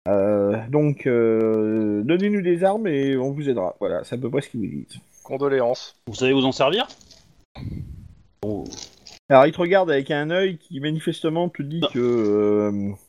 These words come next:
Speaker 1: euh, ils
Speaker 3: Enfin,
Speaker 1: sont
Speaker 3: on
Speaker 1: en découdre avec les gobelins quoi qu'il arrive. Hein, euh.
Speaker 3: D'accord. Bon, on leur donne à bouffer, euh, histoire, parce qu'ils ont pas dû bouffer beaucoup, donc, euh, voilà, histoire de
Speaker 1: Mhm.
Speaker 3: les, euh, de les, euh, enfin, moi, en tout cas, c'est ce que je fais.
Speaker 2: Et on file les armes qu'il y avait des gobelins dans la mine, je pense.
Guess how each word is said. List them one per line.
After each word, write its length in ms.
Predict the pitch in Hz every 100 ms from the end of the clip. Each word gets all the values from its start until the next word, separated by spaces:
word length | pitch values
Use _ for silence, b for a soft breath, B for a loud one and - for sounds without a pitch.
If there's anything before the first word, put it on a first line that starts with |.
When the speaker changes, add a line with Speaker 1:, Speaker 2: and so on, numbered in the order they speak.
| B B B B -
Speaker 1:
euh, 600 | 95 95 90 90 87 92 92 87 -
ils 80 | 131
Speaker 3:
Enfin, 120 | 147
Speaker 1:
sont 200 | 156 143
Speaker 3:
on 40 | 170
Speaker 1:
en 20 |
découdre 360 | 156 156 190
avec 180 | 170 160
les 80 | 170
gobelins 320 | 160 165 185
quoi 120 | 185 180
qu'il 200 | - 160
arrive. 320 | 135 113 101
Hein, 160 | 107 120 110
euh. 160 | 85 87 -
Speaker 3:
D'accord. 300 | 101 107 90
Bon, 180 | 131 139
on 140 | 143
leur 100 | 160
donne 120 | 185 220
à 60 |
bouffer, 360 | 185 185 196 208
euh, 480 | 180 139 131 127 123 - b b b -
histoire, 320 | - 147 135
parce 100 | 120
qu'ils 140 | - 120
ont 80 | 120
pas 100 | 127
dû 80 |
bouffer 280 | 135 143 -
beaucoup, 320 | 143 135 151
donc, 220 | 156 123 104 98
euh, 400 | 98 95 92 90
voilà, 260 | 95 113 - - -
histoire 260 | - 98
de 60 | 117
Speaker 1:
Mhm. 80 | 120
Speaker 3:
les, 120 | 127 76
euh, 160 | 64 62 - - - B B - 98
de 40 |
les, 160 | 101 98
euh, 180 | 92 92
enfin, 200 | 92 92
moi, 160 | 107
en 40 | 110
tout 140 | 104
cas, 120 | 98 107
c'est 120 | -
ce 60 |
que 80 | 104
je 100 | 101
fais. 100 | -
Speaker 2:
Et 40 | 151
on 100 | 147
file 220 | - 156
les 200 | 151 143
armes 180 | 151 151
qu'il 100 | 139
y 40 |
avait 100 | 135
des 100 | 127
gobelins 300 | 127 127 131
dans 80 | 131
la 140 | 127
mine, 240 | 127 123 120
je 100 | 110
pense. 300 | 123 117 -